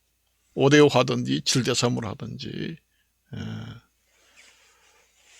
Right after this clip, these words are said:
그래서 프로테이지를 할당 제도를 해서 그래도 이 야당이, 이 여당 국회의원이 많다고 해서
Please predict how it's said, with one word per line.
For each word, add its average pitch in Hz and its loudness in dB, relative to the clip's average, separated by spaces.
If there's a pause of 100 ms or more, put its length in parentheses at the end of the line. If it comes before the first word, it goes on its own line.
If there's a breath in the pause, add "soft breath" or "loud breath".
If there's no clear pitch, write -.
(1900 soft breath)
그래서 180 6
프로테이지를 156 6 (220 loud breath)
할당 139 2
제도를 127 4
해서 113 4 (560 loud breath)
그래도 208 8
이 147 4 (140)
야당이, 175 6 (120)
이 127 0
여당 175 6
국회의원이 135 4 (120)
많다고 147 6
해서 127 2